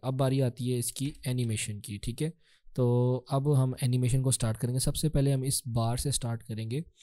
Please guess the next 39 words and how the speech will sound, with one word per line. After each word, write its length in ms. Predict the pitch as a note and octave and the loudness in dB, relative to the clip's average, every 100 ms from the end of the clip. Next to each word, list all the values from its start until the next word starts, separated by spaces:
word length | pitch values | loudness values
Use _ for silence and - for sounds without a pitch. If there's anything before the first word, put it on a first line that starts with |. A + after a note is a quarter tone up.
| - - _ - | -20 -20 _ -2
तो 220 | C3+ C3 | 2 2
मैं 160 | C3 C#3 | 2 2
यहाँ 260 | C3+ C3 C#3 | 4 4 2
पे 140 | D3 C3 | 0 0
एस 160 | D3 | 0
प्रेस 260 | - C#3+ - | 2 0 0
करके 340 | C3 A#2+ C3 | -2 0 0
स्केल 400 | C3+ - C#3 D3 | 0 2 4 4
में 100 | D3 | 4
जाऊँगा 400 | B2 A2 A2 B2 | 2 0 -2 -4
और 180 | B2+ B2 | -2 0
यहाँ 320 | A#2 A#2+ C3+ | 0 2 2
से 120 | C#3 C3+ | 2 2
मैं 200 | A#2 A2+ | 0 -2
इसको 360 | A2+ - C3 C#3+ - - | -4 -2 -2 -2 -6 2
अनलिंक 400 | D3 C#3+ B2 A#2 | 4 4 2 0
कर 100 | G#2+ | -4
दूँगा, 360 | G2+ G#2 G2+ G2+ - - | -4 -6 -6 -6 -6 -2
ठीक 180 | A2 | 0
है। 120 | D3 F3 _ - - _ - | -2 -4 _ -20 -20 _ -2
अब 120 | B2 | 4
ये 140 | C#3+ | 4
एक 100 | D3 | 4
दूसरे 220 | C#3+ C3+ D3 | 2 2 4
के 60 | |
साथ 140 | C#3+ D3 | 6 6
लिंक 300 | A#2+ B2+ B2+ | 6 4 2
में 100 | C3 | 2
नहीं 280 | A#2 B2 | 4 4
रहे 260 | C3+ C#3 E3 - - - - | 4 4 4 -2 -20 -20 -4
और 100 | B2+ | 0
मैं 140 | C3+ D3 | 2 0
अब 200 | C#3 C#3 | 0 2
यहाँ 280 | C#3+ C#3+ D#3 | 4 6 6
से 120 | D#3 | 6
देखें 240 | B2+ - | 4 2
इसकी 260 | C#3 - C#3+ | 2 2 2
वैल्यू 280 | B2+ A#2 A#2 | 4 4 2
को 220 | C#3+ | 2